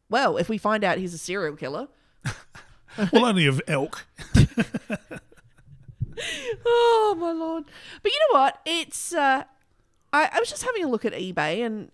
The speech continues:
Speaker 1: I think it's probably good that if you were thinking of buying something from eBay, uh, eBay,
Speaker 2: eBay?
Speaker 1: eBay,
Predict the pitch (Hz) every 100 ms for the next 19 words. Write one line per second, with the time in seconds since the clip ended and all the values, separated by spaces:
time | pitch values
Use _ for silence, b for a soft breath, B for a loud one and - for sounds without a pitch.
0 | _ _ _ _ _ _ _ _ 339 622
1 | 719 - - 302 233 226 220 175 185 -
2 | 196 - 233 240 233 220 202 208 - 233
3 | 262 214 202 196 165 160 165 123 104 156
4 | 156 127 127 - 120 254 - - 165 131
5 | - 170 165 156 147 226 139 214 190 -
6 | 180 - 180 160 160